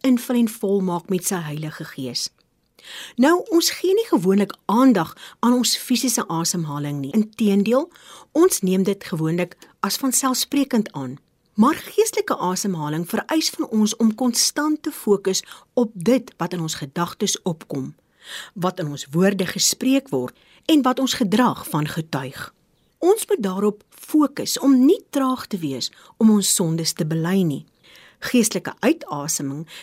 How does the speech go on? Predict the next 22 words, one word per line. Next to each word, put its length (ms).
geestelike 580
uitaseming 840
is 180
om 140
met 160
God 240
saam 380
te 140
stem 380
dat 200
die 100
gedagte 560
wat 140
ons 160
gehad 460
het, 200
die 180
woorde 300
wat 160
ons 140
gespreek 580
het, 180